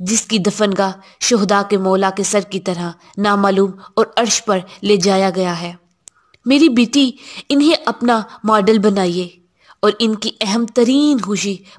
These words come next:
पाक दामनी और हिजाब है। शहीद मोहसिन हुज्जेजी के वालिद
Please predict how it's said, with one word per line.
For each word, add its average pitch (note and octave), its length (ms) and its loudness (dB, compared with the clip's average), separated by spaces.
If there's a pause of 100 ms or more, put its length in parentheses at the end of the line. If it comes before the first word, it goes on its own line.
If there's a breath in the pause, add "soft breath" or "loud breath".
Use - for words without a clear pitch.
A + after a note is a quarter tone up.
(100 loud breath)
पाक G#3 240 0
दामनी F#3+ 440 -2 (120)
और G3+ 100 2
हिजाब F3+ 560 -4
है। F3 280 -18 (1200)
शहीद A#3+ 360 -6
मोहसिन A3+ 380 -6
हुज्जेजी G3+ 480 -2
के A#3+ 160 -2
वालिद F3 400 -4